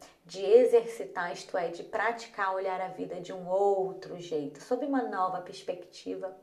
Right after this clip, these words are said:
Vira e mexe, a gente precisa fazer esse exercício, sabe? De explorar novos pontos de vista. É bom, é saudável, tá?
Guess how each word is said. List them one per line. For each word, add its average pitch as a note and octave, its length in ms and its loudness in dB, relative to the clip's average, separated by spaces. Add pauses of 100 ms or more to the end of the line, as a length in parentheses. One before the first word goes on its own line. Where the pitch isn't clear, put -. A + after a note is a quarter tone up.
(800)
Vira D4+ 220 6
e C4+ 100 4
mexe, A#3 420 6
a A#3 40 6
gente A#3 200 0
precisa E4 380 2
fazer F4 260 6
esse D4 220 4
exercício, C#4 640 0
sabe? C4+ 440 0 (400)
De G#3+ 180 -4
explorar C4 800 4
novos A3 300 0
pontos G3 380 -10
de F#3 140 -10
vista. E3 600 -8
É D4 140 8
bom, G3 840 4
é F3+ 140 -2
saudável, B3 920 6
tá? G#3 300 4